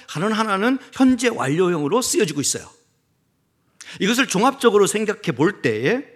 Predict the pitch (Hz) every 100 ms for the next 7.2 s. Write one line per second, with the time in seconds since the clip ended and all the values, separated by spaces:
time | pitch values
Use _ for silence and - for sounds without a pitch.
0 | _ 143 - 285 208 135 117 139 185 117
1 | - - - 175 226 262 254 - 220 -
2 | 262 - 233 233 - 254 - 233 214 175
3 | 196 - 226 196 151 233 247 240 185 -
4 | 180 - - 151 220 254 233 147 190 233
5 | 165 - 214 - 220 185 - 302 - -
6 | 247 - - 247 208 202 170 - - 175
7 | 170 262